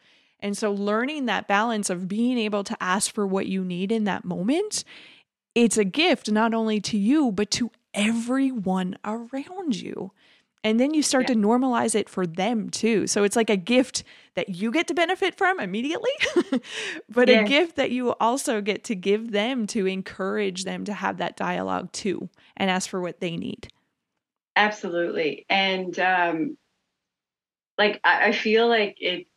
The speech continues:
Speaker 2: uh, when I'm with a group of women, and my whole intention of when I host my group, uh, Mug Up Meditations, is to give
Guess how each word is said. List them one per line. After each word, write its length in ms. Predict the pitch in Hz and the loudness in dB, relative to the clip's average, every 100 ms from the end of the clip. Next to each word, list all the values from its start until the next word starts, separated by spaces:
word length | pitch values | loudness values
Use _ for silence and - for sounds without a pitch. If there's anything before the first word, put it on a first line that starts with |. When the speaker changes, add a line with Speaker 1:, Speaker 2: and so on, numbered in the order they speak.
| - | 0
Speaker 2:
uh, 380 | 180 170 156 147 | 2 4 2 0
when 180 | 180 190 | 2 4
I'm 240 | 175 170 - - | 4 2 -2 -4
with 180 | 180 | -2
a 60 | 190 | -2
group 400 | 170 170 170 165 | -2 0 0 -2
of 180 | 165 151 | -8 -4
women, 420 | 165 165 147 - - _ _ _ _ _ _ - | -2 0 -4 -6 -14 _ _ _ _ _ _ -4
and 400 | 165 156 160 151 | 0 0 0 2
my 220 | 185 208 220 | 4 2 2
whole 240 | 196 185 | 2 2
intention 680 | 190 190 190 165 170 - 165 | 2 0 -2 -2 -2 -4 -4
of 140 | 160 151 | -4 -4
when 140 | 160 | -2
I 160 | 156 165 | 0 0
host 500 | 170 170 165 170 - _ _ _ _ _ _ | 0 -2 -2 -8 -20 _ _ _ _ _ _
my 200 | 190 180 | 2 2
group, 340 | 170 175 170 - _ - | 2 0 0 -2 _ 0
uh, 240 | 165 156 170 | 2 4 2
Mug 240 | 175 160 | 0 0
Up 120 | 160 | 0
Meditations, 840 | 156 151 147 165 151 151 143 - _ - | 0 -2 -2 -4 -4 -4 -6 -6 _ -2
is 320 | 190 185 - - | 0 0 -6 -6
to 500 | 202 185 175 170 165 - _ _ _ _ _ _ _ _ | -2 0 2 2 0 -4 _ _ _ _ _ _ _ _
give 440 | - 220 226 208 | 4 4 4 0